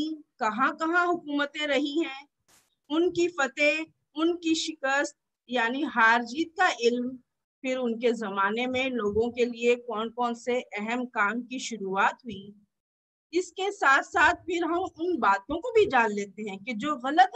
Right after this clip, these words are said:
राइज थी, जैसे गलत रस्म व रिवाज, बहुत सी ऐसी रस्में थी जो बुरी थी लेकिन उस जमाने के लोग मानते थे। जैसे कि आपको स्क्रीन पे दिख रहा है सती की रस्म, जिसमें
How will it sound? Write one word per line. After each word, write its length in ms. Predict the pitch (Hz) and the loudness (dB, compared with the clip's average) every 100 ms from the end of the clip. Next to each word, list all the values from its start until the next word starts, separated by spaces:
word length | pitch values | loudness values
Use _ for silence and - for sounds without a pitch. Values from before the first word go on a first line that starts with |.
| 277 | 0
राइज 340 | 220 208 208 | 0 0 -6
थी, 200 | - 175 - - _ _ _ _ 226 | -10 -12 -14 -20 _ _ _ _ -2
जैसे 380 | 220 233 262 269 262 _ _ 226 | -2 0 0 0 -6 _ _ -2
गलत 360 | 226 247 320 320 | 2 4 2 0
रस्म 340 | 269 294 277 | -4 -4 -2
व 20 | |
रिवाज, 540 | 254 233 214 214 202 - _ _ _ - | 2 2 2 0 -6 -18 _ _ _ -6
बहुत 320 | 226 359 - | 0 2 2
सी 80 | 359 | 2
ऐसी 280 | 277 285 294 | 0 2 0
रस्में 360 | 262 254 294 294 | -2 -2 -4 -2
थी 180 | 294 403 427 240 | -2 -2 -6 -8
जो 180 | 320 | -4
बुरी 320 | 269 311 403 427 | -2 2 4 4
थी 260 | 311 208 214 | 2 -8 -4
लेकिन 340 | 220 208 320 | -4 -4 -8
उस 180 | 269 240 | -8 -6
जमाने 380 | 233 226 226 277 | -2 0 0 -4
के 140 | 330 | -4
लोग 320 | 262 269 392 | -2 -2 0
मानते 360 | 320 311 339 330 | 2 2 2 -4
थे। 180 | - 208 | -8 -6
जैसे 300 | 196 226 240 | -4 -6 -6
कि 120 | 247 254 | -2 2
आपको 320 | 233 233 254 | 2 0 -10
स्क्रीन 380 | - 254 277 285 | -10 -12 -12 -8
पे 80 | 247 | -4
दिख 220 | 320 339 | -4 0
रहा 180 | 320 311 | 2 2
है 180 | 262 302 - _ _ _ | 2 -4 -8 _ _ _
सती 400 | - 330 - 392 370 | 0 2 4 2 2
की 140 | 359 | 0
रस्म, 380 | 220 202 - - _ _ _ _ _ _ _ _ _ 302 | 0 -4 -8 -16 _ _ _ _ _ _ _ _ _ -12
जिसमें 500 | - 320 311 359 | -6 -2 0 0